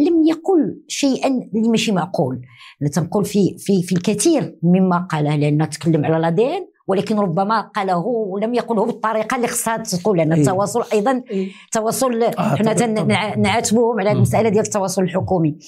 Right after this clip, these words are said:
Speaker 1: من يتكلم على لادين، من يتكلم على ال-، الأمور ديال الحريات الفردية وقال ماشي من المعقول نبقاو تابعين الناس وسط الحياة الشخصية ديالهم.
Speaker 2: شوف، آه، جميع ما قاله وزير العدل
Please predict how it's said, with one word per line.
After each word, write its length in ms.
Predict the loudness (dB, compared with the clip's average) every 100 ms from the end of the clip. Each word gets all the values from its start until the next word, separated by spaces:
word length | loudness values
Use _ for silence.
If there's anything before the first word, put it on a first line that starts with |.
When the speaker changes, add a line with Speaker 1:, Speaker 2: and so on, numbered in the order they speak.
| -20 -6 2
Speaker 1:
من 200 | 2 2
يتكلم 420 | 0 -2 0 0
على 140 | -2
لادين، 360 | -2 0 0 0 -6 -8 -6
من 60 |
يتكلم 480 | -4 -6 -4 -2 0
على 340 | 0 0 0 -2 -12 -2
ال-، 180 | 4 4
الأمور 460 | 4 0 0 0 0
ديال 240 | 0 0
الحريات 460 | -2 -2 -2 -2 -4
الفردية 340 | -6 0 0
وقال 220 | 0 0
ماشي 200 | 0 0
من 60 | 0
المعقول 320 | 0 0 -2
نبقاو 220 | -2 -2
تابعين 460 | -2 -2 0 -2 -4 -8 -2
الناس 380 | 2 2 0 0
وسط 320 | -2 -2 -4 -4 -6 -4 -2
الحياة 260 | 0 0
الشخصية 320 | 0 -2 0
ديالهم. 420 | 2 2 2 0 -2 -16 -20 _ -12
Speaker 2:
شوف، 400 | -2 0 0 -4 -12 -4
آه، 520 | -2 -2 -2 0 -2 0
جميع 600 | 4 4 4 2 2 2
ما 140 | 0 -2
قاله 360 | -2 -2 0
وزير 360 | 0 -2 -2 -2
العدل 340 | -2 -4 -6